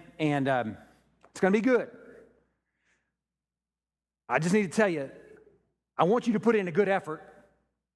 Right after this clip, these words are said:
but you need to know you're really gonna get your behinds handed to you. It's gonna get worse before it gets better." I mean, you're gonna, first off, you're gonna see Jericho, and they got these massive walls, and you're gonna be like, "Whoo!"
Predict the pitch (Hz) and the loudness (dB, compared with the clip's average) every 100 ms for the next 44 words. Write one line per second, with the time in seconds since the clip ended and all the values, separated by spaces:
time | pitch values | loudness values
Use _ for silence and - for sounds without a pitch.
0 | _ _ _ _ _ _ _ 147 156 170 | _ _ _ _ _ _ _ -6 -2 -2
1 | 185 160 160 139 - - 156 175 196 160 | -2 -2 -6 -8 -12 -18 -8 -4 -2 -4
2 | 143 135 127 123 110 117 110 110 107 101 | -6 -8 -8 -8 -8 -6 -8 -10 -14 -14
3 | 101 92 - _ _ _ _ _ _ _ | -14 -16 -18 _ _ _ _ _ _ _
4 | _ _ _ _ _ _ _ _ _ _ | _ _ _ _ _ _ _ _ _ _
5 | _ _ _ _ _ 208 220 320 294 254 | _ _ _ _ _ -2 2 0 0 -2
6 | 208 240 220 180 180 208 185 170 135 170 | 0 0 0 -6 -2 -2 -2 -6 -4 -4
7 | 135 101 - _ _ _ _ _ _ _ | -4 -8 -16 _ _ _ _ _ _ _
8 | _ _ _ _ _ _ _ _ _ _ | _ _ _ _ _ _ _ _ _ _
9 | - 233 208 277 294 190 - - 254 214 | 0 0 0 -2 -2 -4 -2 0 2 0
10 | 190 202 175 151 117 202 214 - 226 226 | -2 -4 -4 -6 0 0 0 0 -2 -2
11 | 214 185 214 147 107 147 208 240 233 - | -4 -4 -4 -4 -2 2 4 2 -2 -4
12 | 175 143 170 175 151 120 117 - - 156 | -6 0 0 2 -2 -4 -10 -14 -8 -2
13 | 208 220 165 123 117 403 427 403 349 311 | 0 0 -2 -6 0 2 2 0 -4 -6
14 | 247 - | -8 -12